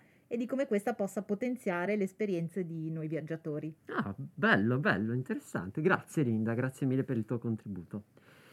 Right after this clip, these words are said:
Speaker 2: Ehm, io vorrei partire, eh, in questa puntata insieme a te da una riflessione. Ehm, cosa ne pensi del fatto che creatività, originalità e iniziativa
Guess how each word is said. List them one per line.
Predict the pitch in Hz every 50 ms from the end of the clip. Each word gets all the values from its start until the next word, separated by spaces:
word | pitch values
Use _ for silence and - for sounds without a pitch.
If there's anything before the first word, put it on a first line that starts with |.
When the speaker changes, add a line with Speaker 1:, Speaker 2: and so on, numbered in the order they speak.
| - -
Speaker 2:
Ehm, | - 175 160 156 170 - - -
io | 427 370 - -
vorrei | 123 117 131 - 131 104 87
partire, | - - 104 - - - - 92 90 104 110 110 107 - -
eh, | - 98
in | 95 95
questa | 98 - 123 - 117
puntata | - - 113 110 - 104 - -
insieme | 107 101 - 127 123 131
a |
te | - - 101 101 -
da | 147 165
una | 196 185 175
riflessione. | 156 123 107 - 120 104 - - - - 92 90 90 90 - _ - - _ _ - - - _ _
Ehm, | - - 147 143 143 143 143 143 147 147 151 - -
cosa | - 330 320 -
ne | 180 156 139
pensi | - 123 95 101 101 - 143
del | 147 156
fatto | - 208 208 - 165
che | 143 - 127 110 95 -
creatività, | - - 170 170 165 - 190 156 156 127 - - 101 90 87 - -
originalità | - 139 147 151 135 123 143 139 139 139 139 139 190 170
e | 139
iniziativa | 117 113 127 135 - - 226 220 - - 135 123 156 175 190 190